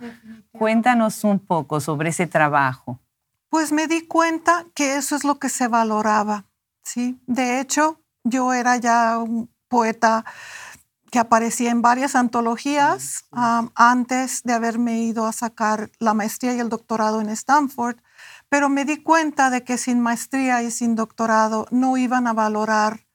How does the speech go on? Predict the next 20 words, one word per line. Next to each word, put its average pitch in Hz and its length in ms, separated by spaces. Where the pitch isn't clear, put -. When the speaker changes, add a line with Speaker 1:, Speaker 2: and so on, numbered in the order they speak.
Speaker 1:
mi 240 160
trabajo. 220 640
También 285 460
me 359 120
di 330 120
cuenta 262 680
de 254 200
que 254 160
era 269 140
necesario 247 760
teorizar, 220 720
Speaker 2:
Ujú. 170 160
Speaker 1:
de 214 300
que 262 120
nosotros 269 580
teníamos 254 520
que 254 120
ser 247 320
los, 240 460
eh, - 400